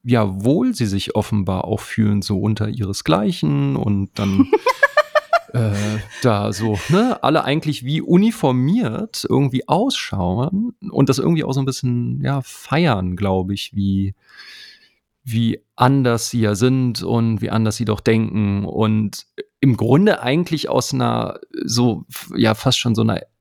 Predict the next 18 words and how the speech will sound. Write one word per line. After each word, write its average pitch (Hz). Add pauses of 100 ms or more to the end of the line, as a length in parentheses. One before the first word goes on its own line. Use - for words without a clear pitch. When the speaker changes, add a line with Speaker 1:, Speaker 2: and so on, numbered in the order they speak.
(180)
Speaker 1:
elitären 113
Bubble 131
heraus, 90
ne, 104 (120)
irgendwie 98 (120)
kommen 113
und, 101
äh, 95 (240)
dann, - (1000)
äh, 95 (100)
ja, 98 (120)
ihr, 92 (260)
ihr 95
Geld 110 (580)
was 107
sie 110
ja 95
irgendwo 107